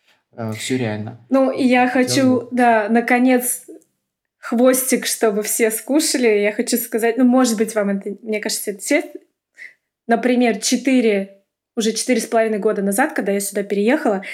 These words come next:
Speaker 2: я вообще не говорила на английском ни слова. Hello, goodbye, how are you? Все. Э, и все равно нашла работу в профессии, свободно сейчас говорю. Так что и у вас это, если вы хотите, у вас тоже получится.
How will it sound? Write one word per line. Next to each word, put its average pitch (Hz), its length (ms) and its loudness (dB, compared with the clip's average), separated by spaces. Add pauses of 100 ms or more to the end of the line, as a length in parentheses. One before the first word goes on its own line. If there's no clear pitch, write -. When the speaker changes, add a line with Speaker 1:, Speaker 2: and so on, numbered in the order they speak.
(340)
Speaker 2:
я 220 240 2
вообще 220 720 2
не 202 120 0
говорила 202 460 0
на 185 140 -4
английском 190 720 -2 (320)
ни 226 160 4
слова. 196 600 0
Hello, 240 460 4
goodbye, 226 480 0
how 214 180 0
are 196 120 2
you? 190 220 0
Все. 180 480 -4 (640)
Э, 196 460 0
и 190 920 -2 (140)
все - 180 -8
равно 226 320 2
нашла 202 580 -2
работу 190 720 -4
в - 80 -20
профессии, 196 720 -4
свободно 202 540 -4
сейчас 185 400 -6
говорю. 226 420 -2 (500)
Так 196 180 -10
что - 200 -6
и 196 80 2
у 185 60 -2
вас 240 260 0
это, - 160 -6
если 196 280 -4
вы 175 100 -6
хотите, 214 500 -6
у 185 40 -6
вас 190 200 -8
тоже 220 320 -8
получится. 180 680 -10